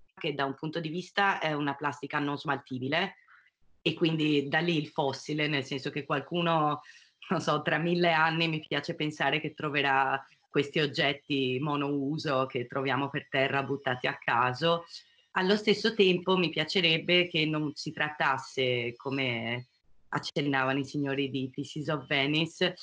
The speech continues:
eh, che no-, non si trattasse solo, diciamo, di una scultura con un certo prezzo che magari si può permettere, non dico solo un collezionista, che però sicuramente no-, non ha prezzi irrisori che può permettersi uno di dire: "Dai, prendo così".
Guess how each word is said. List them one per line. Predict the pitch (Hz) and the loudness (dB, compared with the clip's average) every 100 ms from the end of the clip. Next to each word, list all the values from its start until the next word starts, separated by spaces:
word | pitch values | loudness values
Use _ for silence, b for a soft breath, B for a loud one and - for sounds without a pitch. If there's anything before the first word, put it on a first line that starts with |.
| b b b | b b b
eh, | 160 143 | 0 2
che | 143 160 | 2 2
no-, | 160 165 | 4 2
non | 156 170 170 165 | 2 2 0 -2
si | 170 | -4
trattasse | 165 165 185 175 - | -2 -2 0 -2 -2
solo, | - 180 170 170 | -6 -2 0 0
diciamo, | 160 147 160 151 151 | -2 -4 -2 -2 -2
di | |
una | 151 143 | -2 -4
scultura | - 160 156 170 156 147 | -4 -8 -6 -4 0 0
con | 143 | -2
un | 143 | -4
certo | 139 135 - 180 | -2 -4 -2 -2
prezzo | 170 170 - - 160 151 | 2 0 0 -6 -4 -2
che | 147 | 0
magari | 139 139 139 | 0 0 -2
si | 127 - | -4 -8
può | 143 | -4
permettere, | 143 139 135 - 143 143 135 127 123 _ _ - | -2 0 -2 -2 0 2 4 2 0 _ _ -4
non | 160 | 0
dico | 165 185 | 2 2
solo | 185 185 170 | 2 2 2
un | |
collezionista, | 165 147 151 156 208 160 175 175 160 | 2 2 2 2 4 6 4 2 -2
che | 147 | -2
però | 147 139 | -2 -2
sicuramente | 135 135 170 151 147 143 165 156 | -2 -4 -2 2 2 2 0 0
no-, | 147 135 135 | 0 0 0
non | 139 139 | 0 0
ha | 139 | -2
prezzi | - 127 - 147 | -2 -4 -2 -2
irrisori | 147 131 139 147 139 | -2 0 0 2 0
che | - | -2
può | 139 131 | -4 -2
permettersi | 135 139 135 147 123 143 | 0 0 0 -2 -4 0
uno | 143 143 | 0 0
di | 139 127 | 0 0
dire: | 135 131 131 - | 2 4 2 2
"Dai, | 202 135 131 _ _ - | 0 0 -4 _ _ -6
prendo | 165 151 160 | 0 2 2
così". | 175 160 147 131 | 2 0 0 0